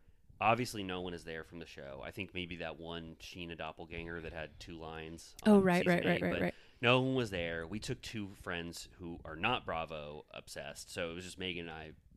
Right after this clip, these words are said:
Speaker 1: mas-, basically making the case for this place. We sat down, we ordered drinks, and I think they didn't send our drinks for forty minutes.
Speaker 2: Oh my
Speaker 1: And,
Speaker 2: God.
Speaker 1: and within thirty-five minutes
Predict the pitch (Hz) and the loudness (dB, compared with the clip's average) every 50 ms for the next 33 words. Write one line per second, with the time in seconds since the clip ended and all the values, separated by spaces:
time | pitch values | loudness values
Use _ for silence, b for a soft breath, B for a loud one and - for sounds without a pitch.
0 | - - 87 87 85 82 80 - - - - - 92 90 - - 87 80 82 80 | -20 -14 -8 -4 -2 -2 -4 -4 -8 -10 -6 -4 -4 -4 -2 -4 -4 -4 -4 -4
1 | - 82 80 80 - - 85 78 - - - 76 76 - - - - 65 50 - | -4 -6 -12 -12 -12 -10 -12 -12 -12 -12 -14 -14 -14 -14 -14 -14 -12 -12 -12 -10
2 | - - - b b b b b b b b - 98 107 98 92 95 - _ - | -12 -12 -14 b b b b b b b b -6 -4 -4 -2 -4 -4 -8 _ -14
3 | - - - 101 98 113 117 - 107 90 85 82 80 78 78 80 80 - _ - | -10 -4 2 4 4 4 4 2 0 0 0 0 -2 -4 -6 -8 -12 -14 _ -10
4 | 95 92 90 - 98 92 95 131 127 110 - 90 85 80 80 85 - - - - | -8 -8 -8 -6 -6 -4 -4 -4 -4 -6 -4 -6 -6 -6 -6 -10 -12 -14 -12 -8
5 | - 92 85 - 90 95 - - 120 107 101 - - - 98 90 85 87 92 95 | -8 -8 -6 -6 -6 -8 -6 -4 -4 -4 -4 -6 -12 -12 -10 -10 -8 -6 -6 -8
6 | 98 - - - _ - - - - - - - - 98 87 85 85 - - 87 | -8 -10 -12 -20 _ -20 -20 -20 -20 -20 -16 -12 -8 -6 -4 -4 -6 -6 -6 -10
7 | 82 80 - - - 85 78 - - - - - 85 82 85 85 85 82 80 76 | -10 -10 -10 -14 -14 -16 -16 -18 -20 -20 -14 -10 -8 -8 -8 -8 -10 -10 -12 -12
8 | 78 82 101 117 - - - b b b 190 185 202 196 196 - - - 110 101 | -12 -12 -12 -12 -14 -18 -20 b b b -2 0 0 0 -2 -2 -2 -4 -6 -6
9 | 98 90 101 101 - 101 92 - - 104 98 95 95 87 82 92 85 85 85 85 | -6 -6 -6 -6 -4 -6 -6 -6 -4 -2 -2 -2 -2 -4 -4 -4 -2 -2 -2 -2
10 | 82 82 80 80 80 - - - | -4 -6 -10 -10 -10 -12 -14 -16